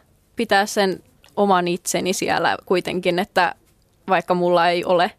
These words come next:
teoreettista kokemusta eikä mitään vastaavaa, niin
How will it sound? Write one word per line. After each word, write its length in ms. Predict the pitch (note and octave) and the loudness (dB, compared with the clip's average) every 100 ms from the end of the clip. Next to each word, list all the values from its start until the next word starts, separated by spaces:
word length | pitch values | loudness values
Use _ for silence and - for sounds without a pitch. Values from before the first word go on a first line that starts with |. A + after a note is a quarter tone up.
| _ - | _ -8
teoreettista 720 | F3 - G#2+ - - F3 E3+ | -4 -4 -4 -6 -6 -4 -4
kokemusta 640 | E3 E3 E3+ E3+ - - - | -4 -4 -2 -2 -4 -4 -4
eikä 360 | - - D#3+ | -4 -6 -4
mitään 380 | D3+ F3 D#3+ - | -6 -4 -4 -2
vastaavaa, 640 | F#3 - - G#3+ G#3+ A#3 - _ _ _ _ _ _ _ - | -2 -2 0 0 2 0 0 _ _ _ _ _ _ _ -4
niin 380 | F3+ D#3+ D#3+ | -2 -2 -4